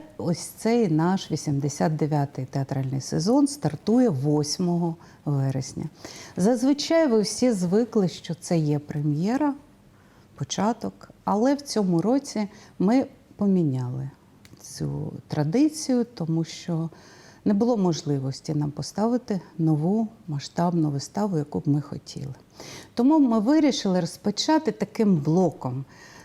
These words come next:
ну, українським, та, українською класикою, або все, що хто, або, е, автори українці, е, композитори, тобто це наше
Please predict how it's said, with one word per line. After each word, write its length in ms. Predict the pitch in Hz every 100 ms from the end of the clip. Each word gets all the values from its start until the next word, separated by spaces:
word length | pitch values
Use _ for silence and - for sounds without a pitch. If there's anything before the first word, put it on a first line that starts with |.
| -
ну, 280 | 165 196 - - - - 143 139
українським, 960 | 156 196 208 220 269 254 - - - 139 135 - - - 175 156
та, 160 | 196
українською 640 | 214 170 175 180 202 - 147
класикою, 680 | 139 170 196 208 170 - 147
або 100 | 139
все, 300 | 151 - 233
що 340 | 233 - - 151
хто, 220 | - 190
або, 540 | 170 165 151 190 202 190 - - - -
е, 260 | 147 151 -
автори 720 | 185 202 - 175 170 160 156 -
українці, 920 | 135 - 135 135 175 202 190 - 175
е, 720 | 170 170 175 - - 147 143 135 139 135 139
композитори, 1080 | - 139 151 135 139 196 202 202 165 165 160 -
тобто 300 | 170 - 156
це 400 | - - 247 170
наше 500 | 185 151 - - 143